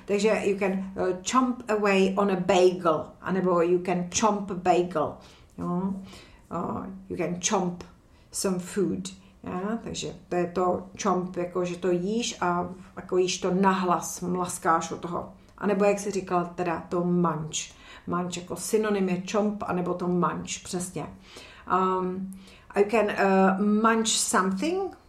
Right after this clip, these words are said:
bez předložky, anebo munch on something, nebo munch at something, čili máš na výběr spousty, eh, možností. Čili když bys chtěl přeložit, eh, že někdo, eh,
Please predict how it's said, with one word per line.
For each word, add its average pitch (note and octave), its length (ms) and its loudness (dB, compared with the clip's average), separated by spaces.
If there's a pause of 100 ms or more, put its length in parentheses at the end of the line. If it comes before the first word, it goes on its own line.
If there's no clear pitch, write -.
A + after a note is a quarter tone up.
(140)
bez G3+ 180 0
předložky, A#3+ 600 0
anebo G3+ 380 2 (200)
munch G#3 360 0 (200)
on F#3+ 220 2
something, F#3 600 -2
nebo F3+ 220 0
munch F3 300 2 (200)
at E3+ 200 -2
something, D3 640 -4
čili E3+ 220 -6
máš D#3+ 400 -6 (260)
na F#3+ 180 2
výběr F3+ 380 0
spousty, F3+ 640 -4 (300)
eh, F3 120 -2
možností. F#3+ 640 0
Čili F#3 180 0
když F#3 220 0
bys G#3 180 -2
chtěl G3+ 200 -2
přeložit, G3 760 0 (280)
eh, F3+ 480 2
že G3 360 2
někdo, G3 600 2 (840)
eh, F#3 40 0